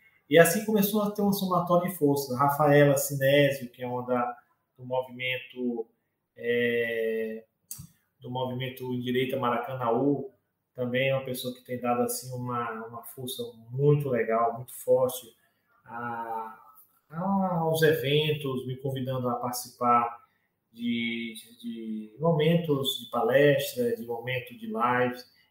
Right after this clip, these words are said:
E assim começou a surgir uma rede de pessoas muito interessadas, Daniel. E aí tá aí o Café com Pimenta, a gente buscando e pedindo que as pessoas repliquem, que venham novas pessoas que nos acompanhem, que façam críticas, que façam sugestões.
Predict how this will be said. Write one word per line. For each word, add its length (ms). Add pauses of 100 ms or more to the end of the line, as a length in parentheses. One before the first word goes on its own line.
(100)
E 60
assim 280
começou 360
a 40
surgir 300
uma 180
rede 360
de 80
pessoas 520
muito 180
interessadas, 580
Daniel. 360
E 60
aí 160
tá 120
aí 100
o 40
Café 300
com 140
Pimenta, 520 (480)
a 100
gente 300
buscando 500
e 40
pedindo 340
que 80
as 80
pessoas 380
repliquem, 800
que 180
venham 200
novas 300
pessoas 360
que 100
nos 180
acompanhem, 720 (360)
que 100
façam 440
críticas, 520
que 120
façam 340
sugestões. 960